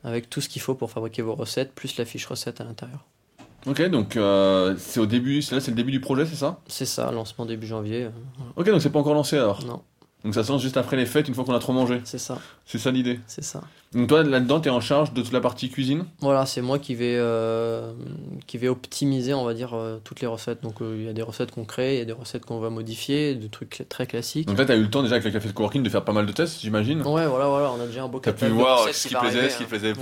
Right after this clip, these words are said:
Speaker 1: Exactement. On a, on, et, et, et le but, c'est de réussir à faire à manger en dix minutes, en fait.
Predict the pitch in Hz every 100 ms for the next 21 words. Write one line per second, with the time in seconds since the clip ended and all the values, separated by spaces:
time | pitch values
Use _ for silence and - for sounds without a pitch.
0 | 117 123 127 107 98 98 - _ _ _
1 | _ _ _ - 127 117 120 113 107 117
2 | - 123 127 127 131 135 139 139 139 175
3 | - 139 123 131 135 151 139 - 120 120
4 | 120 120 135 117 120 117 107 104 107 -
5 | 156